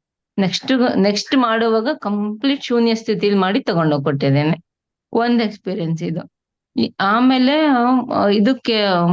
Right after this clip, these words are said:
ಆಸ್ಪತ್ರೆಗೆ ಹೋದ್ಮೇಲೆ ಡಾಕ್ಟರ್ ಹೇಳಿದ್ರು, "ಇನ್ನು ಟೂ ಡೇಸ್ ಅಷ್ಟೇ, ಮ್ಯಾಕ್ಸಿಮಮ್ ಟೂ ಡೇಸ್, ವೆಂಟಿಲೇಟರ್ ಎಲ್ಲ ಹಾಕಿದ್ರೆ ಹಿಂಸೆ ಆಗುತ್ತೆ ಅವ್ರಿಗೆ" ಅಂದ್ರು. ಸರಿ, ನಾವೇನು ಹಾಕಿಸ್ಲಿಲ್ಲ,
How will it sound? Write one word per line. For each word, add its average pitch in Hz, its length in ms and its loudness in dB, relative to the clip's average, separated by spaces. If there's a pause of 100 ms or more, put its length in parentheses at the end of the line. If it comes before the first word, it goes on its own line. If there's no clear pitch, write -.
(480)
ಆಸ್ಪತ್ರೆಗೆ 220 460 0
ಹೋದ್ಮೇಲೆ 226 560 4
ಡಾಕ್ಟರ್ 180 420 0
ಹೇಳಿದ್ರು, 202 360 2
"ಇನ್ನು 196 260 2
ಟೂ 208 160 4
ಡೇಸ್ 190 280 0
ಅಷ್ಟೇ, 151 240 -2
ಮ್ಯಾಕ್ಸಿಮಮ್ 165 640 2
ಟೂ 170 120 4
ಡೇಸ್, 151 280 0 (460)
ವೆಂಟಿಲೇಟರ್ 202 480 0
ಎಲ್ಲ 196 160 2
ಹಾಕಿದ್ರೆ 185 440 0
ಹಿಂಸೆ 196 320 2
ಆಗುತ್ತೆ 165 400 -2
ಅವ್ರಿಗೆ" 156 260 0
ಅಂದ್ರು. 160 280 2
ಸರಿ, 185 220 0
ನಾವೇನು 175 400 2
ಹಾಕಿಸ್ಲಿಲ್ಲ, 160 600 0